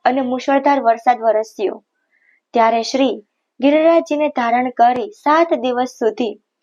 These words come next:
વ્રજની રક્ષા કરી હતી. જઈને અમારા વતી ધીરેથી વિનંતી કરજો કે એકવાર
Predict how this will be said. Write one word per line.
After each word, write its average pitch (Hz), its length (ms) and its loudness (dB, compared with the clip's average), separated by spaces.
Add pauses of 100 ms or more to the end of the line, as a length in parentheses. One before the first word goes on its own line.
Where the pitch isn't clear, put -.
(420)
વ્રજની 311 400 2
રક્ષા 269 340 0
કરી 233 320 -2
હતી. 196 420 -4 (760)
જઈને 262 280 2
અમારા 240 380 2
વતી 226 560 -4
ધીરેથી 302 420 2
વિનંતી 254 420 -4
કરજો 233 580 0 (480)
કે 277 220 -4
એકવાર 254 640 0